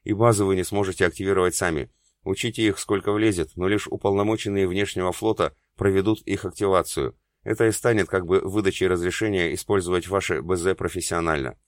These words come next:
Вот я и думаю, как быть. Лучше всего вам лететь с отключенными шунтами, как будто вы вообще без имплантов. Когда прилетите, то выйдете на орбитальном терминале.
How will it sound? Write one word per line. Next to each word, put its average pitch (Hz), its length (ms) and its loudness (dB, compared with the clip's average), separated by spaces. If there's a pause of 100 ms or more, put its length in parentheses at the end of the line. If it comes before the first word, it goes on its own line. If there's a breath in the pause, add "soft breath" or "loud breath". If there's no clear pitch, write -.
(480)
Вот 95 260 -2
я 107 140 2
и 104 80 2
думаю, 90 360 0
как 92 220 0
быть. 85 260 -2 (480)
Лучше 117 300 0
всего 117 360 2
вам 104 240 4
лететь 101 500 -4
с - 80 -10
отключенными 98 640 -2
шунтами, 87 600 -4 (200)
как 95 160 0
будто 104 260 0
вы 101 140 4
вообще 107 320 2
без 85 180 -2
имплантов. 80 540 -2 (300)
Когда 98 260 2
прилетите, 101 560 -2
то 95 160 0
выйдете 104 360 0
на 95 100 2
орбитальном 92 480 0
терминале. 87 640 -2